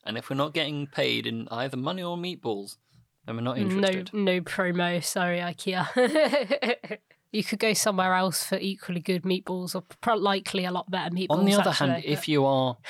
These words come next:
Speaker 1: on the marketing board for ikea, come talk to us. We're happy to get paid in money or meatballs.
Speaker 2: Yeah, 'cause I do genuinely really like your meatballs, so,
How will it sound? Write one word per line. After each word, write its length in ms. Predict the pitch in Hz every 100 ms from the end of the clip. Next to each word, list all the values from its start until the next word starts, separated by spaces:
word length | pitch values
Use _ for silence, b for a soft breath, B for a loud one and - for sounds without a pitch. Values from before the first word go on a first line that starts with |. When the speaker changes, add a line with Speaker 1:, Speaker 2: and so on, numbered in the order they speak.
| B B B
Speaker 1:
on 140 | 127 123
the 60 |
marketing 580 | 117 120 127 135 - 107
board 240 | 104 104
for 100 | -
ikea, 540 | 101 101 - 110 - - _ B B B B B B B B _ _ _ _ _ _ _ -
come 180 | - 117
talk 260 | 139 139 -
to 60 |
us. 160 | 104 - _ _ _ - _ _ _
We're 440 | - 110 107 107 107 _ _
happy 180 | - -
to 80 | -
get 160 | -
paid 260 | - 117 110
in 200 | 113 113
money 320 | 117 123 120
or 160 | 123 123
meatballs. 400 | 123 - 101 - 208
Speaker 2:
Yeah, 200 | 185 185 - _ _
'cause 160 | - 185
I 60 | 196
do 180 | 196 190
genuinely 480 | 185 180 170 170
really 240 | 165 165 156
like 320 | 151 208 -
your 60 | 151
meatballs, 420 | 160 214 156 165 -
so, 100 | 151